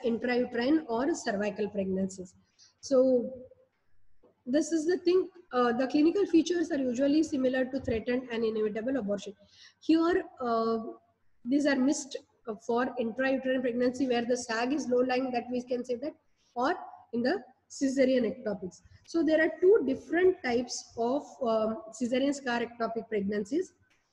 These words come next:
Uh, the first one, it progresses into the uterine cavity. So what, there are two types. What happens to do this? What is the fate of the cesarean scar ectopic pregnancy?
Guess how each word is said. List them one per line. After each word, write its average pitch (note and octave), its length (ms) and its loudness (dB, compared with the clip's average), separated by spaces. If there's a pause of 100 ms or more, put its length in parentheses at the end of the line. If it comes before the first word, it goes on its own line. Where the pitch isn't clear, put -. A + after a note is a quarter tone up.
(420)
Uh, A#3+ 260 0
the C#4+ 220 2
first F4 320 0
one, G4+ 300 6
it C#4 80 -2 (100)
progresses C#4 720 4
into C4 280 4
the B3+ 120 6
uterine A#3+ 380 2
cavity. G3 460 -4 (240)
So D4+ 120 -4
what, C#4+ 200 2
there C#4 120 4
are D#4+ 140 0
two F4+ 140 4
types. G#3+ 360 0
What D4 220 0
happens D4+ 380 -2
to D#4 100 0
do C#4 200 0
this? C4+ 220 2
What C4 140 0
is D4+ 100 2
the E4 100 0
fate D4 260 -4
of D4 120 0
the C#4 60 0
cesarean C#4 460 0
scar C#4 220 -2
ectopic C4 420 -6
pregnancy? C4 480 -2